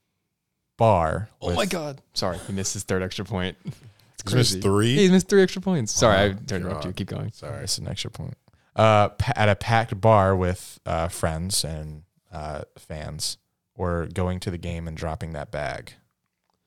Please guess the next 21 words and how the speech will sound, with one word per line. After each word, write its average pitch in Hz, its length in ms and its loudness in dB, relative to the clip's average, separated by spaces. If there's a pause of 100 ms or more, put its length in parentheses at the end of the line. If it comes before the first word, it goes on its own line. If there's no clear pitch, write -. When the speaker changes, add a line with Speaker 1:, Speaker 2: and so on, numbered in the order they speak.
(960)
Speaker 1:
Where 92 120 -4
would 82 140 -4
you 85 80 -6
rather 80 220 -4
watch 80 180 -8
the - 60 -10
Super - 240 -4
Bowl? - 240 -12 (1400)
Speaker 2:
Um, 104 540 0 (1900)
if 107 140 -4
I 107 100 4
could 98 160 0
afford 101 360 -2
it, 90 280 -6
the 95 120 -10
third, 95 640 -6
the 101 100 0
last 98 380 2
option 90 300 -8
going. 92 420 -4 (1200)
Speaker 1:
You 104 300 0